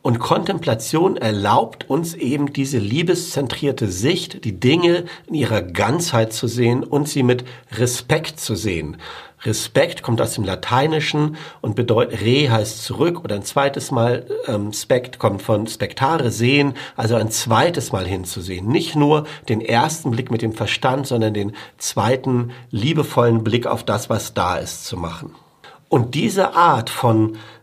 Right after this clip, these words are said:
kontemplativem Seelenwissen ist kein Gegensatz zum Rationalen, kein Entweder-Oder. Es ist vielmehr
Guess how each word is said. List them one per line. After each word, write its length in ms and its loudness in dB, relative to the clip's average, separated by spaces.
kontemplativem 1040 2
Seelenwissen 1000 0
ist 320 -4
kein 400 0
Gegensatz 1000 0
zum 220 0
Rationalen, 880 -2
kein 240 0
Entweder-Oder. 1040 2
Es 180 -2
ist 200 -4
vielmehr 600 4